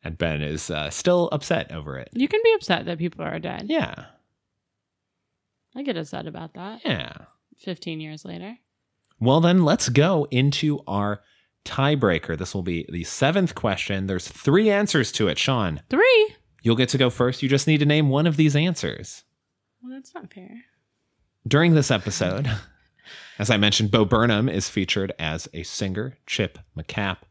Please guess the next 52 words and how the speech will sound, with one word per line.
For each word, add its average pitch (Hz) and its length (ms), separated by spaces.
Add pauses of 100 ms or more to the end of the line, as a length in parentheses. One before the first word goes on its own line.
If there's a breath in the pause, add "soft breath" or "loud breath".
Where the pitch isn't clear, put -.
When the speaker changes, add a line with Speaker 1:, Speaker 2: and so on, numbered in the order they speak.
(680)
Speaker 1:
They're 110 120
trying 220 300
to 175 60
get 143 140
him 127 120
for 123 180
the 110 80
Unity 107 340
concert. 90 640 (920)
And 104 200
after 131 400
they 101 400
seemingly 220 760
secure 101 460
him, 87 300
Andy 113 340
says, 82 600 (120)
"Oh, 110 160
good, 101 240
I 85 100
don't 85 220
need 82 140
to 78 60
call 85 280
these 80 260
other 82 220
bands 73 640
on 76 160
my 71 180
list." 92 640 (1160 soft breath)
Outside 170 1000
of 110 240
the 117 60
band 123 320
Land 120 420
Ho, 107 340
which 80 240
is 85 160
brought 98 240
up 98 140
again 87 280
later, 95 240
what 98 320
are 131 140
the 131 160
other 127 220
three 135 340
bands 117 320
on 90 140
Andy's 104 360
list, 123 380
Sean? - 400